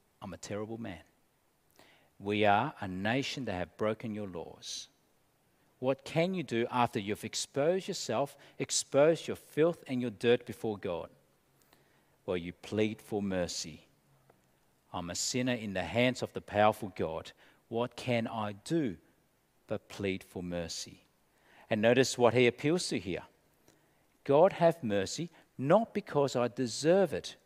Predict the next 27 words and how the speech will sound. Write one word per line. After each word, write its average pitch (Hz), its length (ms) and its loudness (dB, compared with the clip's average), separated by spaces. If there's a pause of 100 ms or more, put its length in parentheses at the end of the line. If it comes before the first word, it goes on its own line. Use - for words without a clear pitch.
Verse 123 320 4
eighteen, 127 480 0 (800)
"For 139 300 6
we 143 120 10
are 135 60 10
not 160 380 4
presenting 160 640 2
our 139 100 6
petitions 160 640 -4
before 190 400 6
you 147 220 2 (260)
based 165 320 6
on 147 160 0
our 160 220 8
righteous 135 640 2 (100)
acts." - 460 -4 (420)
It's - 120 -16
not 403 120 -4
because 117 360 2
of 87 120 0
us, 151 400 4 (320)
but 117 220 6
based 139 360 8
on 131 200 -2
your 123 240 4
abundant 120 640 2
compassion. 107 760 -2